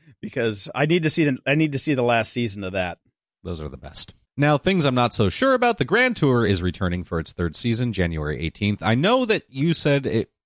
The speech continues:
Speaker 2: ended well. Um, I kind of never even finished the second season because I got a little bit bored by it, but, uh, they're coming back for season three. They're going to a lot of interesting places. They're going to Detroit, Columbia, Nevada, Sweden, Scotland, Mongolia, and China.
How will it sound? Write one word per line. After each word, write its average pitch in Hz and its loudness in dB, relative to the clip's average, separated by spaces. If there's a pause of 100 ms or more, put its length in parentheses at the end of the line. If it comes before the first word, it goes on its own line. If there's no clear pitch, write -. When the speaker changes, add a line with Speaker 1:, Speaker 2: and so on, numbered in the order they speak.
(160)
Speaker 2:
ended 113 2
well. 101 4 (220)
Um, 87 0
I 101 0
kind 120 0
of 92 -2
never 98 2
even 90 0
finished 117 -2
the 113 -4
second 104 0
season 98 -2
because 85 -2
I 82 -2
got 80 2
a - -2
little 78 -4
bit 73 -2 (220)
bored 92 2
by 92 4
it, 92 2 (100)
but, 80 0
uh, 82 2 (360)
they're 156 2
coming 262 2
back 202 4
for 185 2
season 151 2
three. 104 4
They're 110 2
going 131 2
to 139 4
a - 4
lot 110 4
of 104 0
interesting 92 -2
places. 82 0
They're 90 -6
going 78 -2
to 73 -10
Detroit, 147 0
Columbia, 104 0
Nevada, 95 0
Sweden, 95 -4
Scotland, 85 -4
Mongolia, 82 -6
and 73 -16
China. 156 0